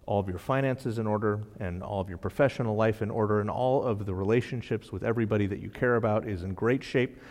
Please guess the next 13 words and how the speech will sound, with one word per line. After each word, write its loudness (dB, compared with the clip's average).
and 2
you -2
haven't 0
lost 2
anybody 2
you 2
care 2
about 4
and 0
you 0
haven't 0
gotten, 0
uh, -4